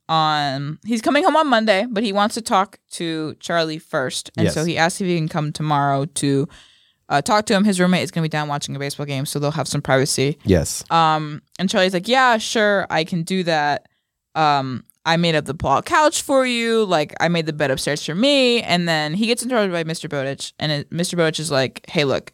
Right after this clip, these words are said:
Speaker 1: are you any good at keeping secrets?"
Speaker 2: Hey, hey, boy, can you keep a secret?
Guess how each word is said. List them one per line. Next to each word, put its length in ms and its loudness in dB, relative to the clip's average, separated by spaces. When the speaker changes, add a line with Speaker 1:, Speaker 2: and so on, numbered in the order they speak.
Speaker 1:
are 100 2
you 220 2
any 260 6
good 400 2
at 100 -2
keeping 320 -6
secrets?" 540 -4
Speaker 2:
Hey, 160 4
hey, 140 2
boy, 320 2
can 140 -2
you 80 4
keep 40 -6
a 60 -4
secret? 380 0